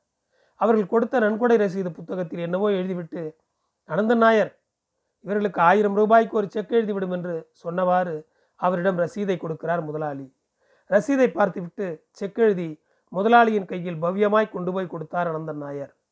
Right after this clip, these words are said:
செக்கை வாங்கி அதில் தன் கையொப்பத்தை போட்டு வந்தவர்களிடம் கொடுத்தார் முதலாளி. நன்றி தெரிவித்தவாறு அதை பெற்றுக்கொண்டு அடுத்த கடைக்கு செல்கிறார் அவர்கள்.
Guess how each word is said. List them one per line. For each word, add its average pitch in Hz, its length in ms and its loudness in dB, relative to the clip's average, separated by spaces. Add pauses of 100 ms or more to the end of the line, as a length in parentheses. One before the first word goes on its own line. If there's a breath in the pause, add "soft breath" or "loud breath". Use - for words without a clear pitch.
(200)
செக்கை 185 400 0
வாங்கி 170 480 -4 (920)
அதில் 214 260 4
தன் 190 180 -2
கையொப்பத்தை 208 560 2
போட்டு 185 520 -12 (460)
வந்தவர்களிடம் 190 640 4
கொடுத்தார் 175 440 -4
முதலாளி. 160 540 -6 (520)
நன்றி 170 340 0
தெரிவித்தவாறு 165 760 -2 (300)
அதை 175 220 -4
பெற்றுக்கொண்டு 196 540 0
அடுத்த 190 320 4
கடைக்கு 180 280 0
செல்கிறார் 160 460 -2
அவர்கள். 143 380 -8